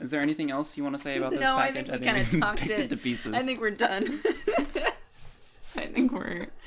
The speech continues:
Speaker 2: we are
Speaker 1: Okay,
Speaker 2: all
Speaker 1: that was
Speaker 2: set.
Speaker 1: a little more silly than normal.
Speaker 2: That's
Speaker 1: Um,
Speaker 2: okay.
Speaker 1: so, before we say goodbye, um, you should know that next time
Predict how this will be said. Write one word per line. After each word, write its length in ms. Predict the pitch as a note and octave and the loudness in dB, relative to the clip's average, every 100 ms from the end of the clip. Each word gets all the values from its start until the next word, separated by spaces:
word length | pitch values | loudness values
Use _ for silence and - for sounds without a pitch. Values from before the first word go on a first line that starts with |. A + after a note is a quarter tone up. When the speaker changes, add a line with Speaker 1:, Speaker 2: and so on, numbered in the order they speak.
| - E4+ D4+ C#4 | -8 -4 -2 0
Speaker 2:
we 140 | A#3+ | 2
are 80 | F#3+ | 4
Speaker 1:
Okay, 140 | G#3+ C#3+ | 6 6
Speaker 2:
all 60 | |
Speaker 1:
that 60 | C3+ | 6
was 80 | G#3 | 6
Speaker 2:
set. 100 | E3+ | 4
Speaker 1:
a 40 | D#3 | 2
little 120 | F3 | 2
more 140 | D3 | 2
silly 300 | D3 D3 B2 | 0 -2 -2
than 160 | G#2 G#2+ | -2 -4
normal. 400 | G2+ - - - _ _ _ _ _ - | -6 -8 -10 -14 _ _ _ _ _ -4
Speaker 2:
That's 180 | C#4+ - | 0 0
Speaker 1:
Um, 40 | B3 | 0
Speaker 2:
okay. 320 | D3+ D3+ F#3+ - | -2 -4 -8 -8
Speaker 1:
so, 680 | - C3 B2+ B2+ B2 B2+ - - - _ _ _ | 2 4 6 4 4 2 -2 -8 -20 _ _ _
before 260 | C3+ D3 D#3 | -4 4 6
we 80 | D3+ | 6
say 160 | D3+ | 4
goodbye, 600 | C3 A#2 G#2 G#2+ G#2+ A2 A3 _ _ - | 0 2 4 4 4 0 -8 _ _ -10
um, 540 | A2+ G#2+ G#2 G#2 F3+ - _ - - | -6 -6 -6 -6 -8 -14 _ -20 -10
you 60 | A#2+ | -4
should 140 | B2 | 2
know 220 | A#2 A#2 E3 | 4 4 4
that 120 | A2+ | 2
next 240 | G#2 - | 0 -4
time 420 | - A2 G#2+ G#2+ | -4 -2 -2 -4